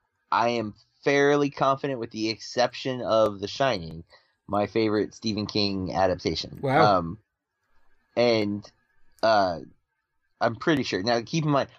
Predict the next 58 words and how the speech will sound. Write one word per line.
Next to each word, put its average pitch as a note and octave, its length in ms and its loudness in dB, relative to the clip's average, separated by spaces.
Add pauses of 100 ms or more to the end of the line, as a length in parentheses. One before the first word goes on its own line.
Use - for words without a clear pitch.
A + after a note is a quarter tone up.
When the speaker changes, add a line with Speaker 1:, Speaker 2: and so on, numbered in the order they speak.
(140)
Speaker 1:
I've B2+ 240 4
never B2 280 -2
read A#2+ 360 -2
a G#2+ 180 -10
single A#2+ 360 -6
Stephen G#2+ 300 -6
King G2 220 -8
book, - 180 -8 (260)
so A2+ 180 2
I G#2+ 100 4
have G2+ 120 2
no A2 240 0
frame A#2 240 0
of G#2 80 -2
reference G#2 320 0
outside F#2+ 300 0
Speaker 2:
That's F#2+ 80 0
Speaker 1:
of F#2 60 -2
Speaker 2:
fair C#3+ 80 0
Speaker 1:
the C3 40 2 (100)
Speaker 2:
enough, G#2 40 0 (100)
yeah. - 60 -2
Speaker 1:
movies. E2 200 -8 (680)
Um, G2 380 2
but A2+ 240 2 (100)
I, A2+ 160 2
I A#2+ 220 2
love A#2 340 2 (220)
Stanley G#2 300 -8
Kubrick's G2 340 -6
The G2 80 -10
Shining, A#2+ 480 -2 (320)
even A#2 180 0
though G#2+ 100 2
Stephen G2+ 260 -6
King G2 180 -4
himself F#2+ 340 -2
does F#2 140 -8
Speaker 2:
He G2 80 -2
Speaker 1:
not. G#2+ 120 2
Speaker 2:
doesn't B2+ 220 -6
like A#2 160 -4
that, C#3 140 -2
no. C3+ 80 0
Speaker 1:
Uh, G2+ 240 2 (180)
Speaker 2:
And C#3 100 -4
his D3+ 140 -2
fa-, C#3+ 220 4
Speaker 1:
yeah, C3 100 4
Speaker 2:
his D#3+ 140 2
T - 60 0
V C#3+ 60 8 (180)
Speaker 1:
um, - 20 2
Speaker 2:
version B2+ 400 -2
<laughs> - 20 -4
wasn't D#3+ 220 -2
very B2 180 2
good. A#2+ 240 -4